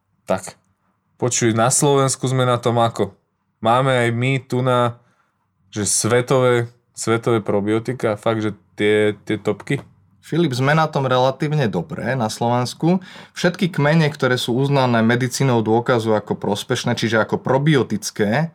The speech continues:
Speaker 1: Mhm.
Speaker 2: tak sa dajú nájsť aj v slovenských lekárniach. To je super. Ako problém skôr vidím obrovské množstvo produktov, ktorým sa probiotické vlastnosti prisúdiť nedajú.
Speaker 1: Mhm. Čiže oni v podstate majú, tak ako sme už spomínali,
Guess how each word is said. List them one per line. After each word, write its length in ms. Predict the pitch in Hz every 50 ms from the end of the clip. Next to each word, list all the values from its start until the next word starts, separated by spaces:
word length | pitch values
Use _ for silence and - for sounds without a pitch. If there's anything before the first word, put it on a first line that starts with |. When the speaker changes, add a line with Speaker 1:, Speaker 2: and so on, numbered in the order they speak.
| _
Speaker 1:
Mhm. 400 | _ - 110 113 120 143 156 -
Speaker 2:
tak 160 | - 104 - -
sa 80 | -
dajú 320 | 110 107 123 123 131 127 117
nájsť 400 | 110 110 117 120 117 - - -
aj 140 | - 110 104
v 80 | 98
slovenských 540 | - - 120 113 113 113 110 - - 113 98 107
lekárniach. 560 | 107 104 87 - 104 101 95 92 85 - -
To 160 | - - 131
je 80 | 127 123
super. 400 | - - 123 - - 98 90 - - - - - - - - -
Ako 240 | - - 151 139
problém 400 | - 151 156 160 160 160 160 151
skôr 320 | 151 - - 147 143 143 127
vidím 480 | 135 147 135 143 143 135 139 135 127 117 - _ _ _ _ _
obrovské 600 | _ - 151 151 160 170 170 165 156 156 - - 139
množstvo 400 | 131 131 135 131 - - 143 123
produktov, 800 | - 123 123 120 123 123 117 - - 131 120 123 131 139 135 - - - - _ _ _
ktorým 240 | - 123 127 127 120
sa 80 | -
probiotické 720 | 117 - - 135 139 139 139 135 131 127 135 120 - - 127
vlastnosti 560 | 117 117 113 117 120 - - 117 - - -
prisúdiť 600 | - 98 - 110 120 113 - - 123 113 113 110 98
nedajú. 720 | 104 107 113 107 104 107 98 95 101 104 107 101 95 87 - _ _
Speaker 1:
Mhm. 480 | _ 123 117 110 110 120 143 - _ _ _ _ _ _ _ _ _ _ _ -
Čiže 360 | - 131 123 123 123 120 - - _ _
oni 220 | _ - 127 131 131
v 100 | 123 -
podstate 380 | 131 127 123 - 131 120 -
majú, 200 | 127 123 123 120
tak 160 | 113 113 123 117
ako 180 | 123 117 117 123
sme 160 | 117 117 110
už 80 | 107 -
spomínali, 580 | - - 117 113 117 113 113 110 110 110 107